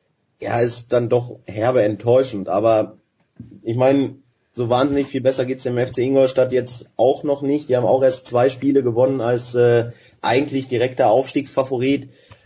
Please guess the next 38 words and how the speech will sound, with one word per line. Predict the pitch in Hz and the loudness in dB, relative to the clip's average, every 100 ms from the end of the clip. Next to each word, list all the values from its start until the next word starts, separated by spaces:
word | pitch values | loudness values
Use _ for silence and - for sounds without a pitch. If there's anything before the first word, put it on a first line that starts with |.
| _ _ - | _ _ -6
Und, | 107 117 113 113 107 | 0 2 2 0 2
ähm, | 107 110 110 101 85 92 - 113 | 4 4 2 -2 -6 -12 -14 -2
ja, | 120 | 0
die | 120 | 0
zweite | 117 123 120 | 0 -2 -2
Liga | 131 143 135 | -2 0 0
ist | 127 - 95 98 | -2 -12 -16 -10
mal | 120 127 120 | -2 0 0
wieder | 165 185 | 0 2
so | 151 | 2
eine | 156 135 | 0 -2
Wunderkiste. | 156 160 113 110 101 101 101 98 | 0 0 -2 -6 -8 -6 -6 -8
Ich | 92 | -10
bin | 127 135 | -4 0
mal | 127 | 0
gespannt. | 120 - 131 127 - | 0 -2 0 0 -2
Ich | 101 | -2
hatte | 117 117 | -2 0
eigentlich | 120 135 | -2 -4
vor | 123 131 | -2 2
der | 135 | 2
Saison | 123 120 123 131 | 2 0 0 0
drauf | 117 113 120 | 0 -2 0
gesetzt, | 117 120 127 - | -2 -2 -4 -6
dass | 110 | -2
der | 110 | 0
F | 117 | 0
C | 120 | 0
Sankt | 110 107 | -2 0
Pauli | 123 135 143 | 0 2 4
aufsteigt | 131 135 - 135 123 117 | 2 2 0 0 0 0
und | 117 | -2
dass | 113 117 | -2 -4
Union | 110 113 120 | -2 0 0
Berlin | 117 113 143 | 0 0 -2
wieder | 135 131 | 2 0
vorne | 127 131 131 | 2 0 0
mitspielt. | 127 135 - 131 131 | -4 -8 -2 0 0